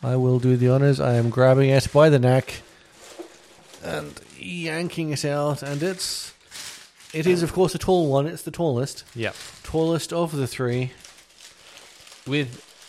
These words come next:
Speaker 1: With an upside-down bag and a not-so-upside-down bag.
Speaker 2: Yep.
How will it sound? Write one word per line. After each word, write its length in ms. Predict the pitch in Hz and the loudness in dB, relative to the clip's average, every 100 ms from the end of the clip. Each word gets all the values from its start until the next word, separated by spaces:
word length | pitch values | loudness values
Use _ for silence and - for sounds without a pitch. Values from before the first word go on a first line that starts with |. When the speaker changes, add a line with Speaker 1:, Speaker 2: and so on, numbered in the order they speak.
| 160 | -10
Speaker 1:
With 120 | 151 | -6
an 60 | 165 | -4
upside-down 540 | 170 - 151 151 156 | -6 -6 -4 -2 -4
bag 560 | 151 156 160 160 156 160 | -2 -2 0 -2 -4 -8
and 320 | 160 165 175 165 | -6 -4 -4 -2
a 60 | |
not-so-upside-down 880 | 160 233 226 185 156 - 135 127 120 | 0 -2 0 0 0 2 0 2 0
bag. 320 | 113 104 95 - _ - | 0 -2 -4 -12 _ -6
Speaker 2:
Yep. 300 | 117 - | -4 -4